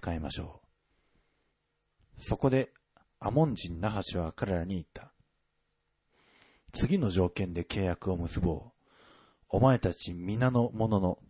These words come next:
右の目をえぐり取ることだ。それをもって、全イスラエルにそしりを負わせよう。」ヤベス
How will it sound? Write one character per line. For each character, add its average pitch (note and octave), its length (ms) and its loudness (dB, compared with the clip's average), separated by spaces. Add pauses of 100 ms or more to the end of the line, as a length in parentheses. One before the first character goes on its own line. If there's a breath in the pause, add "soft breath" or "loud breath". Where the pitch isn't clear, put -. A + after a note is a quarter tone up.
(880)
右 G#2+ 320 -2
の C#3+ 160 8
目 B2 220 6
を D#2+ 180 -2 (460)
え G2+ 120 0
ぐ C#3 120 2
り C#3+ 140 4
取 G#2+ 180 6
る D#2+ 40 0
こ - 120 -4
と - 120 -6
だ。 - 180 -14 (1040 soft breath)
そ - 200 -2
れ A2+ 80 8
を A2 100 6
も A#2 120 2
っ - 60 -2
て、 - 280 -8 (1080)
全 A2+ 340 -2 (100)
イ - 60 -8
ス - 140 -2
ラ G#2+ 140 6
エ F2+ 40 4
ル E2 120 -4
に G#2 200 -8 (100)
そ - 220 -2
し - 200 0
り B2 120 6
を A#2+ 160 4
負 G2+ 60 0
わ F2+ 120 2
せ E2 140 -6
よ D#2+ 260 -8 (2250 soft breath)
う。」 - 40 -14
ヤ A#2 140 4
ベ D3 100 4
ス - 180 -2